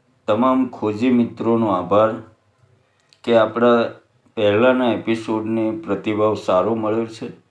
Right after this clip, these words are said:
અને ભવિષ્યમાં પણ મળશે એવી આશા રાખીએ. મિત્રો, તમે હજાર જગ્યાએ ભટકો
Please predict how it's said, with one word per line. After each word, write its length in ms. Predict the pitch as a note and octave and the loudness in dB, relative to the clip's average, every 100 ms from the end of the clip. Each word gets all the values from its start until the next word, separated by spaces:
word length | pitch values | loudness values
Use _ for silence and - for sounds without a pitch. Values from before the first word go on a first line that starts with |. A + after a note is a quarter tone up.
| _ _ _ _ _ _ _ _ _ _ _ | _ _ _ _ _ _ _ _ _ _ _
અને 220 | F#2+ A#2 | -6 -4
ભવિષ્યમાં 840 | A#2 G2 A2 C#3 - C3+ B2+ B2 A#2+ | -4 -2 2 0 0 0 2 2 2
પણ 140 | A#2+ | 0
મળશે 460 | G#2+ G#2+ G#2+ - C3 | 0 -2 -4 0 2
એવી 300 | A#2 A2 G#2+ | 2 2 0
આશા 320 | F#2+ - A2+ | 0 0 0
રાખીએ. 640 | A2+ - - B2 C#3 - _ _ _ _ _ _ _ _ _ _ _ _ _ | 0 -2 -4 -4 -4 -12 _ _ _ _ _ _ _ _ _ _ _ _ _
મિત્રો, 840 | G#2 B2+ A#2+ E3 E3+ E3+ E3+ - _ _ _ _ _ _ - _ | -6 -6 -4 2 6 6 4 -4 _ _ _ _ _ _ -20 _
તમે 340 | A#2 C#3+ E3+ | 0 4 4
હજાર 480 | A#2+ F#2+ A2+ C#3+ D#3 | 4 2 8 8 8
જગ્યાએ 440 | C#3 B2+ C#3+ D3 C#3 | 4 0 2 4 4
ભટકો 720 | G#2 G2 - C#3+ C3+ - | 0 -4 -6 0 2 0